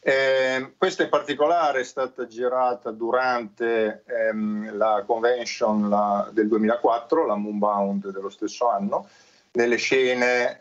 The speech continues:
dove vedete gente in costume o dei saloni. Eh, altre scene sono state girate in ambienti privati e, mm, invece alcune scene addirittura sono state girate nel bed and breakfast che Catherine Schell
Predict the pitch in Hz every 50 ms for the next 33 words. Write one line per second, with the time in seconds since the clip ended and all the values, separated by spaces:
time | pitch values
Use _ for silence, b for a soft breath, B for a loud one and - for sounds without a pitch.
0 | - 110 117 117 113 113 110 110 107 113 113 113 117 104 98 107 107 107 110 107
1 | 101 104 110 107 - - 113 107 107 113 110 110 107 104 101 98 101 98 98 -
2 | 117 104 101 90 87 85 85 82 B B B B B B B B B 143 131 123
3 | 123 127 151 151 151 147 147 143 - 175 170 147 127 123 - 135 120 - - 120
4 | - 123 107 110 120 123 123 117 110 - 110 107 104 107 101 107 107 101 101 104
5 | - 160 190 160 104 87 87 - - - 180 214 - b b b b b b b
6 | _ - - 180 175 170 156 143 135 131 127 123 120 117 120 120 127 151 196 208
7 | 190 - - - 151 147 - - 247 208 165 131 123 117 - - 135 120 104 98
8 | 95 104 127 170 180 156 139 156 185 220 202 - 127 120 135 160 175 165 - 165
9 | 160 156 147 - 156 151 147 - 135 127 147 190 180 - 95 87 87 92 - -
10 | 139 165 190 208 214 - - - 131 135 139 139 135 135 131 127 123 123 196 220
11 | 202 151 151 156 151 - 131 117 98 - - - - - 165 180 190 - - _
12 | - 190 185 190 - 208 185 - 160 156 160 - 202 220 202 196 - 127 110 107
13 | 110 127 139 170